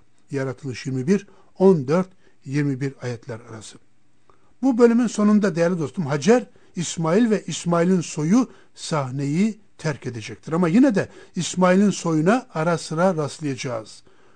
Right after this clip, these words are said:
Bu soy günümüze kadar gelmiştir. Arabistan'ın çöllerinde hala yaşıyor bu soyun insanları. Rab hala herkesi sevdiği gibi onları da seviyor.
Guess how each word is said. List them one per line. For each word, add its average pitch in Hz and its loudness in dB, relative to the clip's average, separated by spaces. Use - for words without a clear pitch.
Bu 262 4
soy 247 4
günümüze 196 4
kadar 175 -2
gelmiştir. 151 -4
Arabistan'ın 175 0
çöllerinde 165 -2
hala 170 0
yaşıyor 190 2
bu 156 -2
soyun 151 -2
insanları. 123 -8
Rab 156 -2
hala 240 2
herkesi 208 0
sevdiği 175 0
gibi 180 -2
onları 165 0
da 147 -4
seviyor. 117 -12